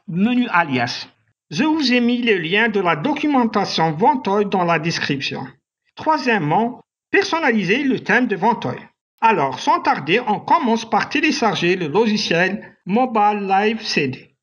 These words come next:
Parmi les fonctionnalités de Mobile Live C D, l'émulation d'amorçage de clés U S B. Cela nous permettra, plus tard,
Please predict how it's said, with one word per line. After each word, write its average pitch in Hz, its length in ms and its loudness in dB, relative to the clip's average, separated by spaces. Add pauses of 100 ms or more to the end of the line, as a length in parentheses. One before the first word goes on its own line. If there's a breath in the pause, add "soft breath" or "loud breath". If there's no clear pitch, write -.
Parmi 349 380 2
les 247 140 2
fonctionnalités 277 880 0
de 170 220 0
Mobile 196 680 2
Live 175 540 0 (140)
C 135 260 0
D, 143 340 -2 (240)
l'émulation 233 800 0
d'amorçage 214 680 0
de 170 120 -2
clés 208 340 0
U 175 120 0
S 151 220 0
B. - 60 -18 (720)
Cela 254 480 0
nous 311 100 0
permettra, 247 1000 0
plus 277 240 0
tard, 190 580 0